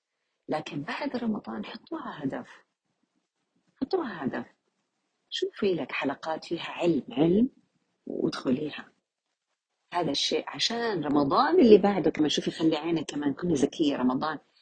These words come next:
مش بس عينك على هذا رمضان ورمضانات اللي بعد. يعني وانت عم بتصومي هذا رمضان خلي عينك على اللي بعده، كيف انا ممكن اكون احسن واحسن. دائما الانسان فيه هاي السباق.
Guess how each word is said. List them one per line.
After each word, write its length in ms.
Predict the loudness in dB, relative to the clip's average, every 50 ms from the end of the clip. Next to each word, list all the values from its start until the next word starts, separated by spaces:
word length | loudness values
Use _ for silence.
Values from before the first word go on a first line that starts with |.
| _ _ -6
مش 140 | -4 -4 -2
بس 200 | -2 -2 0 2
عينك 260 | 2 2 2 2 2
على 140 | 0 0 2
هذا 220 | 2 4 4 4
رمضان 400 | 4 4 2 2 2 2 2 2
ورمضانات 840 | 2 0 0 2 2 2 2 2 2 2 4 2 2 0 -2 -2 0
اللي 160 | 2 2 2
بعد. 480 | 4 4 4 4 4 4 2 0 -2 -8 _ _ _ _ _ _ _ _ _ _ _ _ _ _ _ _ -6
يعني 200 | -4 -2 -2 -2
وانت 300 | 0 4 4 4 4 4
عم 100 | 0 -4
بتصومي 440 | -4 -4 -6 -6 -4 -2 -2 -2 -2
هذا 200 | -2 -4 -4 -2
رمضان 400 | -2 -2 -4 -4 -4 -4 -6 -8
خلي 260 | -8 -8 -8 -6 -6
عينك 340 | -6 -8 -8 -8 -8 -6 -4
على 100 | -2 0
اللي 140 | 0 0 -2
بعده، 280 | -2 -4 -6 -6 -6
كيف 220 | -8 -10 -10 -10 -8
انا 120 | -6 -6
ممكن 240 | -6 -6 -8 -10 -10
اكون 280 | -10 -10 -8 -6 -4 -4 -4
احسن 460 | -4 -6 -6 -6 -6 -6 -4 -4 -4 -4
واحسن. 400 | -4 -4 -6 -6 -8 -6 -2 0
دائما 340 | 0 0 2 2 2 2 2
الانسان 500 | 2 2 2 0 0 0 0 0 0 -2 -2
فيه 280 | -4 -4 -2 -2 0
هاي 120 | 2 2 2
السباق. 480 | 2 0 0 -2 -2 -2 -4 -6 -8